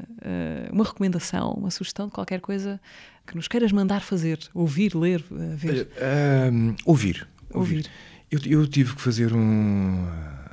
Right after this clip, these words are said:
Speaker 2: eu ti-, eu tive que fazer um espetáculo com miúdos de um centro de reinserção social. E era tudo, eh, o, o, o processo era, era difícil, era dev-, devagar, mas era muito cativante, porque via aqueles miúdos a ficarem cada vez mais envolvidos com as coisas, não sei o quê.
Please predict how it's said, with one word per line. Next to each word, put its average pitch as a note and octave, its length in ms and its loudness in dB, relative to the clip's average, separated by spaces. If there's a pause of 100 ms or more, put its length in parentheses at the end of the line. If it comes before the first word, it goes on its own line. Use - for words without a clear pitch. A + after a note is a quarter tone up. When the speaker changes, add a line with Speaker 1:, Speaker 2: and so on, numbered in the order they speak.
(120)
Speaker 2:
eu - 100 -16
ti-, - 200 -6
eu A2 60 -6
tive A2+ 180 -6
que - 60 -16
fazer G2 200 -2
um F#2 360 2
espetáculo F2+ 520 -6
com - 140 -6
miúdos F#2 640 0 (140)
de - 80 -8
um F2 220 0
centro F#2+ 320 -2
de - 80 -6
reinserção F#2+ 520 -2
social. - 400 -10 (1300)
E A2 140 -2
era G#2 160 0
tudo, G#2+ 680 -4 (140)
eh, F2 200 -6
o, F2 40 -6
o, F#2 460 -6
o F2 40 -8
processo F2+ 280 -8
era, F2 320 -6
era F2 100 -6
difícil, G2 540 -8
era F2 260 -4
dev-, D2 580 -10
devagar, F#2 540 -4
mas A#2 140 -8
era C3+ 120 -6
muito C3+ 680 4
cativante, G#2 540 0
porque - 260 -10
via G2+ 300 2
aqueles G2 340 4
miúdos F#2+ 320 4
a F2 60 -4
ficarem F2+ 260 -4
cada E2+ 160 -4
vez D#2 100 -4
mais F2 200 2
envolvidos E2+ 340 2
com - 100 -12
as D#2+ 80 -6
coisas, D#2+ 300 -4
não F2+ 80 -10
sei - 120 -10
o - 40 -16
quê. C3 120 -12